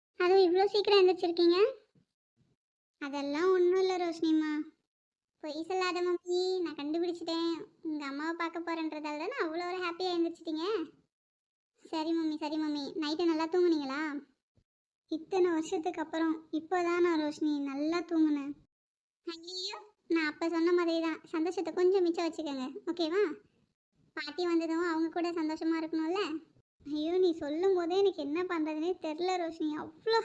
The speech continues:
சந்தோஷமா இருக்கேன். சரி, சரி, போதும் மம்மி, போதும் மம்மி. ட்ரெஸ்லாம் பேக் பண்ணிட்டியா ரோஷினிமா?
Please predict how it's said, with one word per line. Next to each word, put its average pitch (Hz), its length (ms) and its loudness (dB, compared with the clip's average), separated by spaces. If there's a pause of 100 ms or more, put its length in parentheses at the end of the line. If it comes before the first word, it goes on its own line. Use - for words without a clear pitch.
சந்தோஷமா 339 480 0
இருக்கேன். 339 340 -4 (500)
சரி, 294 240 -4
சரி, 320 260 -4
போதும் 349 360 0
மம்மி, 302 220 0
போதும் 320 300 0
மம்மி. 285 220 -4 (800)
ட்ரெஸ்லாம் 330 440 -2
பேக் 311 260 -4
பண்ணிட்டியா 320 420 2
ரோஷினிமா? 285 480 -2